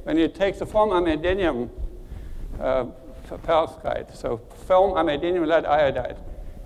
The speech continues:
it's not making a perovskite phase at room temperature.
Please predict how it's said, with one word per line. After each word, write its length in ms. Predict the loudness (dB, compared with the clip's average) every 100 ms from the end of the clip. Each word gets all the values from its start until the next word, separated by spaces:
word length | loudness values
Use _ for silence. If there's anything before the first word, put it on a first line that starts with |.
| -8
it's 220 | -8 -2
not 260 | 4 4 4
making 320 | 0 2 2
a 80 | 2
perovskite 600 | 2 2 0 0 -2 0
phase 300 | -2 -2 -2
at 160 | -6
room 200 | 0 0
temperature. 480 | 0 -6 -8 -14 -14